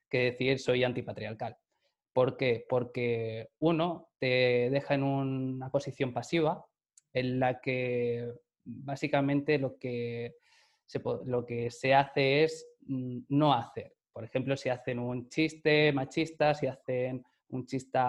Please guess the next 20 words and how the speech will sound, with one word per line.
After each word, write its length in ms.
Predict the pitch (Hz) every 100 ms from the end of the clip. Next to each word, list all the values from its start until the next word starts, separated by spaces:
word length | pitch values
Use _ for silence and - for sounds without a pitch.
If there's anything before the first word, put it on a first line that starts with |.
| 123 123 - _
homófobo, 800 | 127 135 151 151 143 143 147 147
transfobo, 760 | 135 151 147 147 147 143 143 - _ _ _ _ _ _ _ _ _ 117
no 220 | 135 151
reírte, 560 | 139 151 160 170 185 - _ _
eso 540 | 143 135 143 143 139 139
en 120 | 131
realidad 560 | 135 131 135 143 156 - _ _ _ _ _ _ _ _ _ -
hace 240 | 143 143
poco. 360 | - 107 - _ _ _ _ _ _ _ _ -
Lo 300 | 120 120 120
que 200 | 123 123
realmente 640 | 127 143 147 156 143 135
hace 400 | 156 165 160 131
es 140 | 139
señalarlo, 680 | - 127 117 123 120 110 - _ _
decir, 320 | - 113 110 113
"Oye, 340 | 120 107 _ _ _ - -
eso 180 | 120 -
es 40 | 113
machista, 640 | 110 - 139 - 123 -